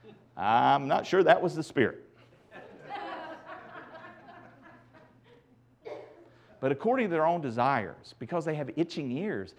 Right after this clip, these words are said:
they will heap up for themselves teachers. Guys, we've been warned about this.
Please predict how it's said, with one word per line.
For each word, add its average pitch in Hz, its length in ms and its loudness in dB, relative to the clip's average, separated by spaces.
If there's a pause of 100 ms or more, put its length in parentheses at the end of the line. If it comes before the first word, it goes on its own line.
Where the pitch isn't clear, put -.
(160)
they 170 80 -6
will 160 120 -2
heap 220 320 -6
up 208 160 2
for 175 100 -4
themselves 156 540 -6
teachers. - 720 -12 (640)
Guys, 165 180 -4
we've 156 140 -2
been 165 320 -4
warned 208 260 2
about 92 360 -4
this. - 500 -20